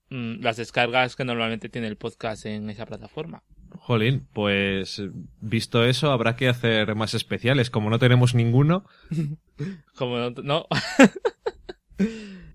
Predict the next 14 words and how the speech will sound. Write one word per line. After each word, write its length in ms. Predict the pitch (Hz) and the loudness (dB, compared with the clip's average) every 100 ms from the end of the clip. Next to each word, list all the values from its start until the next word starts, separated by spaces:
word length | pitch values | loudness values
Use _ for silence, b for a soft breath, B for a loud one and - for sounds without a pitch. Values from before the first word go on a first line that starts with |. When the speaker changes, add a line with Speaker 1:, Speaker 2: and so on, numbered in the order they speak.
| - | 0
Speaker 1:
Ya 120 | 151 | 6
veremos 340 | 165 160 147 - | 6 6 2 0
cómo, 300 | 143 135 127 | 0 0 2
cómo 120 | 135 | 0
hacemos 380 | 127 135 127 135 | 0 -2 -4 -4
los 140 | 123 | -6
siguientes 320 | 131 123 120 | -4 -4 -4
especiales. 720 | 117 - 110 123 135 165 - _ | -8 -10 -8 -6 -4 -6 -12 _
Espero 320 | 123 - 127 | -8 -2 -2
que 80 | - | 0
os 180 | 127 - | -2 -4
interesen 420 | 123 120 113 120 | -4 -4 -6 -6
también. 340 | 113 110 120 143 | -6 -4 -6 -6
Y, 260 | 123 - | -10 -14